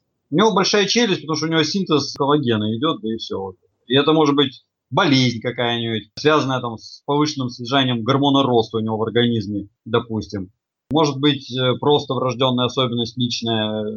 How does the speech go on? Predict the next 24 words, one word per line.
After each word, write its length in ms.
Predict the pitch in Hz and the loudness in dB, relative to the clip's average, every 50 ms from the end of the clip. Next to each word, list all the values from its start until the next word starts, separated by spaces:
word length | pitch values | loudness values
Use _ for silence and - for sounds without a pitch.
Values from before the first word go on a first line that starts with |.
| 110 113 - 165 | -10 -12 -8 -4
Миллион 360 | 170 185 185 196 202 196 196 | -2 2 2 4 4 4 4
вариантов, 420 | 196 202 214 220 202 - 127 127 147 | 4 4 4 2 2 0 -4 -6 -8
и 40 | |
причем 260 | 143 - - 202 220 220 | -8 -6 -4 -4 -4 -6
тут 140 | - - | -8 -6
характер 400 | - 226 220 185 131 - - 117 | -4 0 0 0 0 -2 -4 -4
вообще? 340 | 110 110 - - 117 107 - - _ _ _ _ _ _ _ - | -6 -6 -6 -4 -6 -6 -6 -8 _ _ _ _ _ _ _ -6
Для 140 | 127 151 | -4 -2
того, 220 | 147 190 196 220 208 | -2 2 2 2 0
чтобы 420 | - - 185 175 160 170 165 151 | 0 0 -2 -2 0 0 -2 -2
все 200 | - - 185 190 | -2 -4 -6 -8
эти 120 | 175 185 151 | -8 -10 -12
физиогномические 800 | - - 151 156 160 151 170 180 185 180 - - - - 160 147 | -10 -6 -4 -2 0 2 2 2 2 2 0 -2 -4 -2 -2 -2
штуки 580 | 156 - 196 190 - - 147 135 120 139 - _ _ _ _ - | -2 -2 -4 -4 0 2 2 2 2 0 -6 _ _ _ _ -4
были 360 | 139 180 185 170 151 147 135 | -2 0 4 4 4 4 2
скоррелированы 720 | 139 - 151 143 143 151 160 170 160 147 139 135 135 123 | 2 0 0 0 0 2 2 2 2 2 2 0 -2 -4
с 80 | - | -6
характером, 600 | - 143 143 156 160 151 - 147 131 131 131 127 | -4 -2 0 0 0 0 -2 -6 -6 -6 -6 -6
интеллектом 600 | 123 123 143 139 147 151 147 147 - 135 123 120 | -8 -6 -2 2 2 2 2 2 -2 -4 -4 -4
и 60 | 117 110 | -6 -8
какими-то 380 | 117 113 - 123 117 107 107 | -10 -12 -10 -12 -10 -10 -10
там 140 | 107 110 107 | -12 -14 -18
психическими 460 | - - - - - - - - 117 123 | -20 -16 -16 -14 -12 -12 -12 -12 -12 -10
свойствами, 640 | 120 208 277 311 302 311 196 151 127 107 - - | -6 -2 -2 -2 0 0 2 2 2 2 0 -4